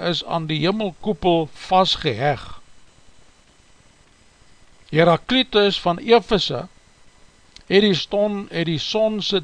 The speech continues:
deursnee op so wat dertig sentimeter geskat. Ptolemaios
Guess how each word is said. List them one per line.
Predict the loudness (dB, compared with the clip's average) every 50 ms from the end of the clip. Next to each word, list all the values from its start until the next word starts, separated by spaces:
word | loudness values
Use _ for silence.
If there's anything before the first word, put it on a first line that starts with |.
| -4
deursnee | -4 -2 2 2 2 2 0 -2 -4 -4 -2 -2 -2 -2
op | -2 -4 -6 -6
so | -8 -6 -4 -2 0
wat | 2 2 2 2 0 -10 -20 -20 -20 -20 -18 -20 -20 -18 -10 -4
dertig | 0 4 4 4 2 0 -4 0 0 0 0 0 -8 -16 -12
sentimeter | -8 -6 -4 -2 -2 -2 -2 -4 -6 -6 -6 -2 0 -2 -2 0 -2 -4 -4
geskat. | -4 -8 -8 -8 -8 -6 -6 -6 -6 -6 -8 _ -20 -20 -20 _ _ _ _ _ -20 -20 _ _ _ _ _ _ _ _ _ _ -20 -20 _ _ _ _ _ _ _ _ _ -20 _ -20 _ _ _ _ _ _ _ -20 -16 -10
Ptolemaios | -8 -6 0 4 4 4 4 4 4 4 4 6 6 4 4 2 2 0 -2 -4 -8 -10 -14 -18